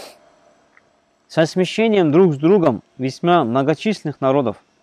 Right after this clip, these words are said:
несущих в себе зачатки семидесяти трех ответвлений, которые, как сообщил пророк, алейхиссалату вассалям, разовьются в будущем, во время появления несущих смуту событий нужен был такой необыкновенно смелый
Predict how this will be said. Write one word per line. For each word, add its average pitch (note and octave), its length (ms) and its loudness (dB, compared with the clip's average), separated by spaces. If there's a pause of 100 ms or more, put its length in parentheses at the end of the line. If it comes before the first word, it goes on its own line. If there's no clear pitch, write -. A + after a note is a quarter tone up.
(760)
несущих D#3 540 -2
в - 20 -20
себе D#3 280 -2
зачатки D3+ 500 -2
семидесяти D3+ 520 -4
трех D#3 280 -2
ответвлений, C3 720 -4
которые, C3+ 600 -4 (460)
как B2+ 180 -4
сообщил C3+ 400 -2
пророк, C#3 320 -2
алейхиссалату B2+ 520 -2
вассалям, A#2+ 440 -6
разовьются B2 540 -2
в A2+ 40 -8
будущем, D#3+ 460 -6 (920)
во C3 160 2
время G3+ 360 2
появления F3 600 0
несущих E3+ 580 -4
смуту F3+ 320 -4
событий D3 600 -2
нужен F3 440 0
был C3+ 140 -2
такой C#3 360 -2
необыкновенно D3 800 -2
смелый E3+ 500 -2